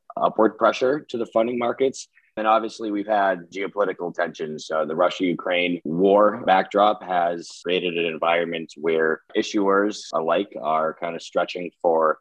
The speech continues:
U S dollar liquidity. A lot of it is just still, the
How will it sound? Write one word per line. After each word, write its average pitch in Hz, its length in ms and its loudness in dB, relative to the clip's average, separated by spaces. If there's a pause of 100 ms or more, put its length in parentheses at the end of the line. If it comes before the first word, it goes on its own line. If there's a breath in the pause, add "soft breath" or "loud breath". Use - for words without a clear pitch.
U 95 240 4
S 90 120 0
dollar 87 280 4
liquidity. 98 640 -4
A 85 60 -4
lot 82 180 4
of 80 140 -6
it 82 160 -6
is 78 360 -8
just - 300 -6 (100)
still, 85 200 0
the - 80 -8